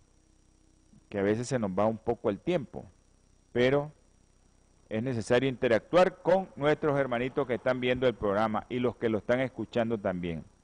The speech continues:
Todos aquellos que tengan su, su, en su teléfono celular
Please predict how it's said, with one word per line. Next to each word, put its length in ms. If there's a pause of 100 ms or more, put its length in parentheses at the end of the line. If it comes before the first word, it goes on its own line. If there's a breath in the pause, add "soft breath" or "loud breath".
(800 soft breath)
Todos 200
aquellos 340
que 100
tengan 360
su, 680 (1500 soft breath)
su, 500 (340)
en 120
su 140
teléfono 480
celular 680